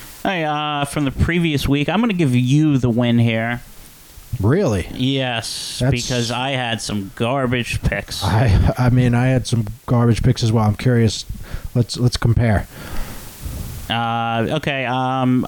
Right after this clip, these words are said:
Speaker 1: I had Aaron Rodgers as my lock. He went off for nineteen point two.
Speaker 2: <laughs>
Speaker 1: Nothing crazy. Should have done better, but to be honest, they got up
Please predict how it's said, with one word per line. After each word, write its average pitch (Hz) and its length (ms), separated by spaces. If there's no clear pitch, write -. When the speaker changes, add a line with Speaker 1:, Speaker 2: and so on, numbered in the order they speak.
Speaker 1:
I 143 180
had 151 140
Aaron 156 300
Rodgers 156 320
as 131 80
my 120 160
lock. 151 580
He - 160
went 131 160
off 127 200
for 120 100
nineteen 123 520
point 117 320
two. 123 440
Speaker 2:
<laughs> - 240
Speaker 1:
Nothing 139 400
crazy. 120 760
Should 139 260
have 135 80
done 127 200
better, 123 320
but 113 400
to - 80
be 135 160
honest, 131 280
they 120 120
got 123 160
up 123 200